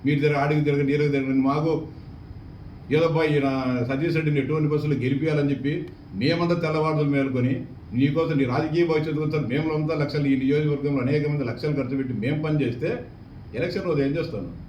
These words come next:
పోయి చెట్టు కింద కూర్చుంటావు, పోయి తిరిగి ఒక రెండు ఏమన్నా చోట కూర్చోవడం పోయినాం. రెండు వేల పంతొమ్మిది ఎలక్షన్ ఆడ కూర్చున్నాం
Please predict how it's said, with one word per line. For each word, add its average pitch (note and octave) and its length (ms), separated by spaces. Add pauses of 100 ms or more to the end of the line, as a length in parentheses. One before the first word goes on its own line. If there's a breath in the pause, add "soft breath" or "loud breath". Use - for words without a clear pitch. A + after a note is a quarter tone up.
(340)
పోయి D3+ 100
చెట్టు D3 180
కింద D#3 120
కూర్చుంటావు, B2 400
పోయి A2+ 220 (840)
తిరిగి C3 180
ఒక B2 120
రెండు A#2 280
ఏమన్నా C3 260
చోట A#2 120
కూర్చోవడం A#2 380
పోయినాం. A#2 240 (520)
రెండు B2 180
వేల D#3 80
పంతొమ్మిది D3 360
ఎలక్షన్ B2+ 260
ఆడ C#3 120
కూర్చున్నాం C#3+ 360